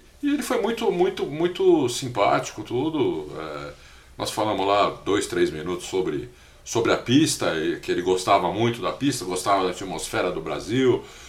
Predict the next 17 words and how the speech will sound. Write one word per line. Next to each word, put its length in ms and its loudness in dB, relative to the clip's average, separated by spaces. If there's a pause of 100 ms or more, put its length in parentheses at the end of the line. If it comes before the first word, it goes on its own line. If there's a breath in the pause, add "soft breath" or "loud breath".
(180 loud breath)
achava 340 4
que 80 -2
era 100 0
uma, 180 0
ele 220 6
me, 100 2
ele 240 8
foi 120 6
a 40 4
primeira 300 4
pessoa 360 0
que 80 -10
me 60 -2
falou 400 4
que, 280 -2 (720 loud breath)
que 320 -10
eu, 80 4